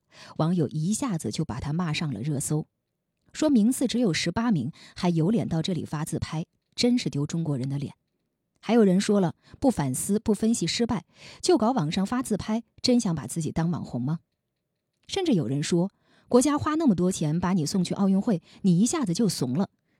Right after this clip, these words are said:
就算是开玩笑，我觉得也不应该。因为骂声太过尖锐和刺耳，王璐瑶不得不把原来的微博给删掉，然后呢，另外发了微博道歉解释。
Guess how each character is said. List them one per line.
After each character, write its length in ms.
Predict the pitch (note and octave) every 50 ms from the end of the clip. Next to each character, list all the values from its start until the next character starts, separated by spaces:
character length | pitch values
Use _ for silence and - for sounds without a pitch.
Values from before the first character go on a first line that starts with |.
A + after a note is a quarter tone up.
| _ -
就 120 | - F#4+
算 200 | E4 - D#4 C4
是 100 | - G3
开 180 | - - - D4+
玩 160 | C#4 A#3+ C4+
笑， 280 | C#4+ - D#4 G#3 D#3+ - - - -
我 120 | E3 D#3+ C#3+
觉 160 | - C3 C3+
得 80 | D#3 D#3
也 120 | C3+ -
不 140 | - - C#3
应 160 | C#3+ C#3+ D3
该。 240 | C#3+ D3+ D3 E3 F3+ - _ _ _ _ _ _ _ _ _ _ _ _ _ _ _ _
因 160 | - B3 B3+
为 100 | B3 A3+
骂 180 | A3+ A#3+ A3+ G3
声 240 | G3 - G3 G3+ G#3+
太 320 | - - - C4+ A3 F3+
过 200 | D#3+ D#3 D#3 C3
尖 200 | - - E3+ E3
锐 200 | F3+ F#3+ D#3+ D3
和 180 | C#3 - C#3+ C#3
刺 220 | - - - G#3
耳， 160 | C#3+ - - - _ _ _ _ _ - - - - -
王 180 | E3+ D#3 E3
璐 120 | F#3+ G#3 E3
瑶 280 | D3 C#3+ B2 B2 C3 - - - -
不 120 | - C#4
得 120 | A3 E3+ D#3+
不 140 | - A3 F#3+
把 160 | - B2 C3+
原 220 | - D3+ C#3+ E3+
来 140 | F#3+ C#3+ C#3
的 80 | D3+ D#3
微 160 | D#3 F3+ F#3
博 160 | F#3 D#3 D3
给 160 | - - G#2 C#3+
删 260 | - - F3 F3+ F#3+
掉， 180 | G3 F3 - - _ _ _ _ _
然 180 | _ F3 E3 G3+
后 160 | - B3+ A3
呢， 140 | F#3 D#3 E3+ - - - -
另 240 | C4+ E4 D#4 B3
外 160 | C4 C#4 A3 F3
发 180 | - F#3+ F3+
了 120 | F3+ D#3+ C#3+
微 180 | D#3 E3 E3+
博 260 | D#3+ B2+ A#2 A2 - - _ _ -
道 180 | A3+ F#3+ E3
歉 240 | D3+ - - F3 D3+
解 220 | - - B2 -
释。 240 | - - - D3 A#2